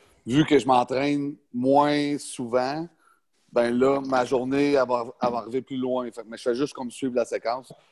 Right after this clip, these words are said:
Fait que moi, j'aime bien deux muscles par jour, des fois trois quand je fais jambes, là. Mais souvent, ce que je vais faire,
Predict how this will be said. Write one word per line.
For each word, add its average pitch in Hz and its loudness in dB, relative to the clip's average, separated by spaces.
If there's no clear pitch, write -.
Fait 110 -4
que 107 -10
moi, 151 6
j'aime 139 4
bien 139 4
deux 131 0
muscles 139 -2
par 123 0
jour, 139 -2
des 135 4
fois 135 4
trois 147 2
quand 135 -4
je - -10
fais 123 0
jambes, 151 -2
là. 160 -4
Mais 120 0
souvent, 139 -2
ce 127 -8
que 131 2
je 120 -2
vais 117 0
faire, 139 2